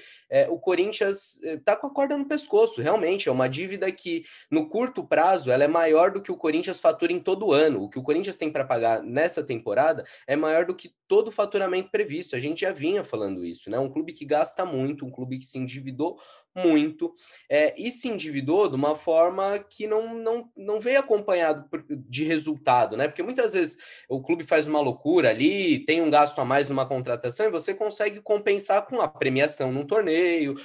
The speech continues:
com a venda de um atleta, é, até com a valorização do time, né? Consegue patrocínios maiores. Não é o caso do Corinthians. O Corinthians investiu muito e não obteve esse retorno. É, e agora, é, a diretoria assumiu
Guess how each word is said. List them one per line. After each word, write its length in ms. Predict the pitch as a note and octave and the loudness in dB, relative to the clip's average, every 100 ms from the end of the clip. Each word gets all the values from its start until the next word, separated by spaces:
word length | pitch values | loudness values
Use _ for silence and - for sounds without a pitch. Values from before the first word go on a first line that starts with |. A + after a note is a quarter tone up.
| - | -12
com 140 | - D#3+ | 0 2
a 80 | |
venda 540 | D3 C3+ D#3 D#3+ C3 A#2 | 4 4 4 4 2 -2
de 140 | A#2 | -2
um 80 | C3+ | -2
atleta, 840 | E3 C#3+ D3 D#3+ D3+ C#3 C#3 C3+ C3+ - - | -2 2 6 8 8 4 2 0 0 -10 -4
é, 240 | B2 B2+ B2+ | 2 6 6
até 340 | B2 C#3 D#3 | 4 4 4
com 180 | - D3+ | 4 0
a 60 | |
valorização 960 | C3 D3 C#3+ C#3+ C#3 B2 - B2+ E3 F3 | 2 4 4 2 2 0 0 2 2 2
do 100 | G#2+ | -2
time, 460 | - - E3+ D3 G#2 | -6 0 0 0 0
né? 160 | C#3+ | -2
Consegue 400 | D3+ A2 - A#2+ | -2 -6 -4 -6
patrocínios 720 | A#2+ A#2+ A2 G2+ - C#3+ B2 | -4 -4 -4 -12 -6 -6 -6
maiores. 420 | B2+ B2 C3+ - - - _ | -6 0 0 -2 -10 -20 _
Não 180 | F#3 F#3+ | 0 2
é 60 | |
o 80 | A#3+ | 2
caso 400 | - C3+ A2+ G#2 | 4 2 2 0
do 100 | G2+ | -12
Corinthians. 380 | - G2+ F#2 F2+ | -6 -6 -6 -12
O 40 | |
Corinthians 320 | G2+ A#2+ C#3 C#3+ | -10 -8 -6 -6
investiu 500 | D3 D3+ - F3+ F#3+ | -4 -4 -4 -6 -2
muito 400 | E3 G3 A#3 A#3+ | 2 0 -2 -4
e 60 | |
não 160 | A3 G#3+ | 2 4
obteve 480 | G#3+ G#3+ - F#3+ G3+ | 2 2 0 0 -2
esse 180 | - | -4
retorno. 540 | G#3 A3 F#3+ F3 C3+ - _ - _ | -4 -2 0 0 -2 -6 _ -20 _
É, 460 | - A#2+ B2 A#2+ - | -2 2 2 0 -4
e 160 | D#3 D#3 | -2 0
agora, 380 | C3 B2+ G3 E3+ | 2 2 2 2
é, 460 | - - A#2+ A2 - - _ _ - - - D#3 D#3 D#3 | -2 -8 -8 -8 -10 -20 _ _ -16 -16 -14 -12 -10 -6
a 80 | C#3 | -6
diretoria 800 | C3+ D3 D3 C#3 C3 C3+ C3 A#2+ | -4 -6 -4 -4 -2 2 2 2
assumiu 800 | - D3 - C#3+ A#2+ E3+ G3 | 0 -4 -4 -8 -4 -2 -2